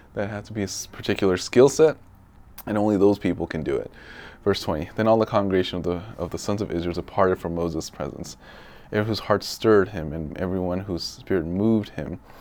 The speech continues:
and brought the Lord's, uh, contribution for the work of the tent of meeting and all the service for,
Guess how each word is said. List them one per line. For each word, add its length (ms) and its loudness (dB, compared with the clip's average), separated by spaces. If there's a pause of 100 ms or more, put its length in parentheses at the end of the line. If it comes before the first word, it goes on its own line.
(420)
and 240 -8
brought 300 4 (240)
the 80 -2
Lord's, 560 0
uh, 140 -6
contribution 640 -6
for 120 -8
the 80 0
work 320 -2
of 80 -10
the 100 -6
tent 240 -6
of 80 -6
meeting 420 -2
and 80 -8
all 260 0
the 80 -4
service 440 -2
for, 200 -10